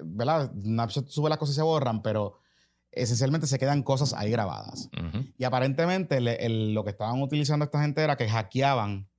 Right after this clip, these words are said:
Speaker 1: intervenían esas cuentas, las hackeaban y entraban a esa parte. Y de ahí era que sacaban las fotos y que las vendían. El tipo estaba vendiendo las fotos en Twitter.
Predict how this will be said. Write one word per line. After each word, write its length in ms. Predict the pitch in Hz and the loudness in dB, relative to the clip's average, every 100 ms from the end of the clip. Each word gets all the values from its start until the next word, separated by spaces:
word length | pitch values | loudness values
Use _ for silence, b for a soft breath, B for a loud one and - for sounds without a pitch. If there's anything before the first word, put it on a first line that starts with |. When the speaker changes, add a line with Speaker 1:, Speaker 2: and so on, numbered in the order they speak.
| - | -4
Speaker 1:
intervenían 580 | 123 120 107 104 110 | -2 0 0 0 0
esas 160 | 127 139 | -2 -4
cuentas, 320 | 156 147 131 | 0 0 0
las 120 | 110 98 | -2 -4
hackeaban 560 | 107 143 113 95 98 b b b b - | -2 0 0 0 -4 b b b b -4
y 180 | 151 147 | 2 2
entraban 640 | 135 - 156 170 147 131 - | 2 0 2 2 2 -2 -2
a 180 | 120 | 0
esa 240 | 120 113 131 | 2 2 0
parte. 400 | 107 104 - 110 | 0 -4 -6 -12
Y 180 | 123 131 | -4 0
de 80 | 131 | 2
ahí 360 | 127 135 165 180 | 2 2 2 2
era 200 | 175 131 | 2 0
que 80 | |
sacaban 340 | 123 110 104 107 | -4 -4 -2 -2
las 140 | 104 | -4
fotos 300 | - 78 - _ _ _ | -8 -14 -16 _ _ _
y 120 | - 113 | -8 -4
que 160 | 120 107 | -2 0
las 160 | 104 | -2
vendían. 600 | 92 90 98 85 - - B B B | -2 -2 -4 -4 -8 -12 B B B
El 160 | - 117 | -2 -2
tipo 160 | 120 127 | 0 0
estaba 200 | 147 147 | 2 2
vendiendo 300 | 143 139 143 | 2 2 2
las 120 | 131 | 2
fotos 260 | 139 143 - | 0 0 0
en 180 | 123 107 | -2 -2
Twitter. 640 | 147 160 165 156 160 - | 0 2 2 2 0 -4